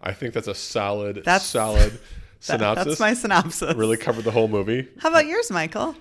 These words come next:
Speaker 1: All right, you ready?
Speaker 2: Yes.
Speaker 1: Spider-Man wants to be an Avenger. Tony Stark says no. Spider-Man screws up. Tony takes suit.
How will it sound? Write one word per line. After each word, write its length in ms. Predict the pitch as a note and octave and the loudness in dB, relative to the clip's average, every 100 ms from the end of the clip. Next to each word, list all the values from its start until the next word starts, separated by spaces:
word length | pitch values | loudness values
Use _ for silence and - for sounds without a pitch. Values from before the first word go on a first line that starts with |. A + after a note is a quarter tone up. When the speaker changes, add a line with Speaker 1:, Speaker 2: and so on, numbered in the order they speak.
| - | -4
Speaker 1:
All 160 | G2 | 0
right, 160 | A#2+ A2 | 0 0
you 120 | F2 | -4
ready? 280 | F2+ F#2 D3 - | -4 -2 -4 -6
Speaker 2:
Yes. 400 | D#3+ - - - - - - - - | -8 -8 -12 -18 -20 -20 -20 -20 -18
Speaker 1:
Spider-Man 840 | - - - A2+ C3 A2+ F#2+ F2+ | -14 -12 2 4 4 4 0 0
wants 240 | F2+ G#2+ - | -2 -4 -6
to 100 | G2+ | -4
be 120 | G#2 | -2
an 60 | F#2+ | -2
Avenger. 500 | F#2+ A2+ G2 D#2 - - - - | -2 -2 -4 -8 -10 -18 -10 0
Tony 220 | D#3+ C#3 | 0 0
Stark 340 | - C#3+ B2+ | 0 0 0
says 320 | - G2+ G2 | -2 -4 -4
no. 480 | A#2 C#3+ C3+ F#2 E2 - - _ | -2 0 2 0 -4 -12 -20 _
Spider-Man 580 | - - A2+ G#2+ G#2+ A2 | -6 2 4 4 0 -2
screws 360 | - A#2+ A2+ | -2 0 2
up. 400 | C#3+ A2 - A#2 - - | 2 2 -2 -16 -18 -6
Tony 280 | F3 C#3 G#2+ | -2 0 -2
takes 320 | - A#2 - | -2 -4 -4
suit. 400 | - C#3+ G#2 | -2 -2 -2